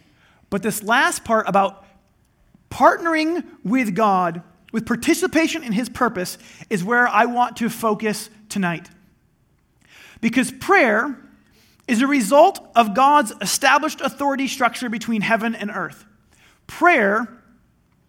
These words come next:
is, a large part of prayer is about authority. And when I begin to under, to read this,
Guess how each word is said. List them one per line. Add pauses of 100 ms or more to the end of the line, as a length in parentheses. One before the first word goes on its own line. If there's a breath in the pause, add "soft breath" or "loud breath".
(1400 soft breath)
is, (460)
a
large
part
of
prayer
is
about
authority. (1080 soft breath)
And
when
I
begin
to
under,
to
read
this,